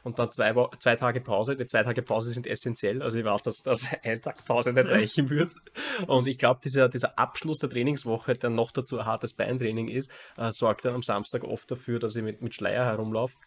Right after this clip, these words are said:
Speaker 1: Und ich hab ihn gefragt, wie er damit umgeht. Äh, und er hat gesagt, ja, kennt er natürlich. <laughs> Ganz, ganz normal, ja. Und, äh, er hat mir geraten, ähm, du wirst dich dran gewöhnen. <laughs>
Speaker 2: Ich, das Problem ist, ich mein, es ist ja ein netter Ratschlag, dort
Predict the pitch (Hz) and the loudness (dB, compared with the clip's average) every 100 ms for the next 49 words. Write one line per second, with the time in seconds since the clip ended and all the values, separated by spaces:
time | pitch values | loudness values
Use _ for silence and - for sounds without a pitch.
0 | - 156 127 117 120 120 123 117 117 - | -2 0 0 -2 -6 -4 -4 -2 -2 -2
1 | 123 107 131 123 113 127 156 117 - - | -4 0 0 -2 -2 -4 0 -2 -4 -10
2 | - - - 117 113 117 117 - - 123 | -20 -20 -12 -6 -4 -4 -2 -2 -2 2
3 | 117 117 113 - 107 135 131 139 143 135 | 6 6 6 2 0 0 0 -2 0 0
4 | 131 - _ - - - 359 - 247 - | 0 -4 _ -20 -14 2 2 10 10 10
5 | - 220 135 139 - 107 131 107 117 110 | 2 6 6 8 6 6 6 8 8 6
6 | 123 - - 175 127 123 127 123 - 123 | 2 0 -8 -6 0 2 2 0 -2 -2
7 | - 123 123 127 135 104 110 - 127 120 | 2 4 4 4 4 6 6 4 0 0
8 | 120 120 120 - 117 117 113 113 120 110 | -2 -4 -6 -8 -2 -2 -2 -4 -2 0
9 | 117 104 110 131 196 185 - - - 233 | 2 4 4 6 6 6 6 6 6 6
10 | - - - 208 196 392 - - _ - | 8 6 4 -8 -2 -4 -4 -16 _ -8
11 | - - 208 - 202 190 196 226 226 196 | -6 -2 -4 -4 -4 2 2 2 -2 2
12 | 202 202 208 208 202 185 190 185 190 233 | 2 2 0 2 4 4 0 0 0 2
13 | 190 175 - 262 214 214 202 185 | 4 4 2 2 2 0 -4 -4